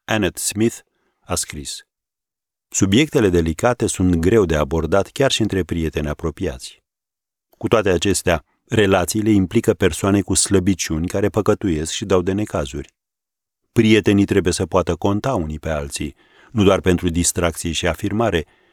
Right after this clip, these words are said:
ci și pentru învățare și mustrare.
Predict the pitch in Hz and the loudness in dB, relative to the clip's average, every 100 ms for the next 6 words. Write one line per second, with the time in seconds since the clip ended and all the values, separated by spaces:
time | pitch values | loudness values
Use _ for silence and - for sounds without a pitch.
0 | _ - 107 110 117 98 104 90 87 - | _ -4 0 2 2 4 4 4 2 2
1 | 87 82 87 98 92 92 - 113 107 78 | -2 -2 -4 -4 -4 -4 -4 -4 -4 -6
2 | - | -16